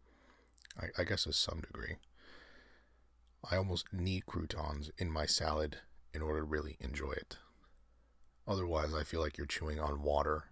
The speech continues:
and air, and it's just not that satisfying without some kind of texture or complement to your meal. Um,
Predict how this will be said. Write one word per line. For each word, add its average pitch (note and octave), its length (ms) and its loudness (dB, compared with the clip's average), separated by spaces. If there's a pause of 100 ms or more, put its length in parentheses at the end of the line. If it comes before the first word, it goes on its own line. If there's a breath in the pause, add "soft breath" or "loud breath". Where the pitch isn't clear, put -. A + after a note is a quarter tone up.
(140)
and D2+ 240 -4
air, D2+ 300 0 (1400 loud breath)
and A#2 80 2
it's - 100 4
just - 140 2
not - 140 2
that - 140 -2
satisfying - 640 -2 (640 loud breath)
without D#2+ 280 2
some D#2+ 160 2
kind D#2+ 180 -2
of - 100 -14
texture E2+ 580 0
or E2 260 2 (440 loud breath)
complement D#2+ 520 0
to - 120 -4
your D2 100 -2
meal. D2+ 260 -4 (3000 loud breath)
Um, C#2 380 -4